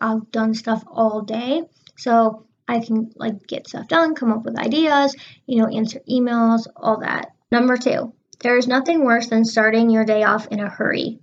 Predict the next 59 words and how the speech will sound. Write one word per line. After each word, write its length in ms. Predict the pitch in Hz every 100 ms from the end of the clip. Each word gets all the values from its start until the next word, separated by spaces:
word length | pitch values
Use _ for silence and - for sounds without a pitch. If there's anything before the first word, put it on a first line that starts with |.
| _ -
I 300 | 226 220 220
a 100 | 214
hundred 280 | - 226 226
percent 240 | 269 285
agree. 400 | 285 262 247 247
If 160 | 233 233
you've 160 | 226
listened 300 | 226 220 226
to 60 | 233
the 80 | 226
podcast 500 | 226 226 220 233 -
for 100 | 226
a 60 |
while, 380 | 220 214 214 214 - - - _ -
I 180 | 233
used 360 | 226 220 226 -
to, 220 | 233 226 -
like, 180 | 233 220
put 160 | - 233
my 120 | 208
makeup 360 | 202 220 233 226
on 180 | 226
in 80 | 220
the 100 | 208
car 760 | 208 - 214 208 208 208 208 -
and, 200 | - -
ugh, 260 | - 220 - - - _
I 80 | 226
don't 180 | 226 202
know 280 | 202 190 185 -
why 280 | 285 330 226
I 40 |
lived 320 | 208 262 -
like 220 | - -
that. 220 | - - - _ - - - - _
If 180 | 247 240
you 100 | 285
do 140 | 330
that, 200 | 254 208
I'm 60 | 220
not 180 | 226 202
judging 280 | 254 214
you, 220 | - - 202
but 360 | - 151 - - _ -
trust 280 | 277 277
me, 180 | 226 -
it's 160 | 226 -
so 220 | - 233
much 240 | 247 254 226
better 240 | 220 208
to 100 | 208
not 380 | 208 214 214 -
have 240 | 233 226
to 100 | 220
do 200 | 202 214
that 160 | 220 -
all 140 | 156
the 80 | -
time. 340 | - - 226